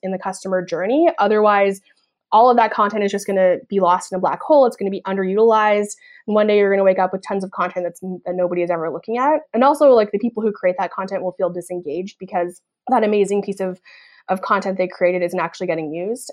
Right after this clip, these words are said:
And also, um, you kind of want your, everyone to have access to that content if it's, if it's for a specific purpose, not just the, the prospect in that deal or not just the customer who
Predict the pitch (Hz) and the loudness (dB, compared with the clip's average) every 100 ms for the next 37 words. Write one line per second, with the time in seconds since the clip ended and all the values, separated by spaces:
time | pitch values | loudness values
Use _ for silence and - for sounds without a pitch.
0 | - 254 320 311 202 190 185 - - - | 0 4 4 4 4 4 2 -6 -20 -2
1 | 208 190 185 180 196 - 247 226 208 202 | 0 2 0 -4 -6 -2 2 2 4 2
2 | - 185 _ - 214 226 214 190 180 196 | 2 -4 _ 0 2 4 4 4 2 -2
3 | 196 180 180 - 180 185 208 180 - 196 | -2 0 0 -2 -6 -6 -2 -2 -2 -6
4 | 190 185 180 185 185 - - 190 190 - | -4 -6 -6 -8 -12 -14 -14 -10 -10 -2
5 | 214 208 202 190 185 175 - 202 277 311 | 2 2 0 -8 -6 -6 -4 0 2 2
6 | 220 196 190 - 190 180 - - - _ | 2 2 0 -2 -2 -2 -6 -20 -20 _
7 | _ - 202 190 185 190 - 185 - 180 | _ 2 6 6 4 -2 0 0 0 -4
8 | 180 175 175 180 190 180 175 185 - 190 | -4 -4 -4 -4 0 2 2 0 0 -2
9 | 175 - 185 - - 190 180 180 180 | -2 -2 -8 -8 -10 -6 -6 -6 -8